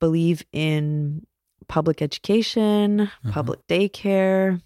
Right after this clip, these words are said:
Speaker 1: So both of our kids, um, started daycare. And I would say la rentrée, euh,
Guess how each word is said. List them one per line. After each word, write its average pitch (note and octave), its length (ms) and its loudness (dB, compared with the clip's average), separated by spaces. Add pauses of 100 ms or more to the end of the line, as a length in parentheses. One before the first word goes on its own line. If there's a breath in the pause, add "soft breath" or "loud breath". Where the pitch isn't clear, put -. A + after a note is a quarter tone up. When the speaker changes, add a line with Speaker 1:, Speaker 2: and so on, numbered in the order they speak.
Speaker 1:
So G3 360 2
both F#3+ 320 2
of C4 100 -4
our A3+ 120 -2
kids, - 720 -4
um, D#3+ 640 2
started F3+ 420 0 (140)
daycare. D#3 760 0
And D#3+ 160 -2
I E3 100 2
would E3 160 2
say D#3 240 2
la D#3 160 0
rentrée, G3+ 680 0
euh, E3+ 140 2